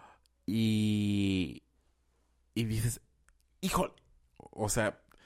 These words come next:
te vienen a la mente como muchas cosas de p-, ¿quién fue?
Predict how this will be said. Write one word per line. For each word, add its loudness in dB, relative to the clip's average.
te 2
vienen 6
a 6
la 4
mente 2
como 6
muchas 4
cosas -8
de -8
p-, -14
¿quién 4
fue? -4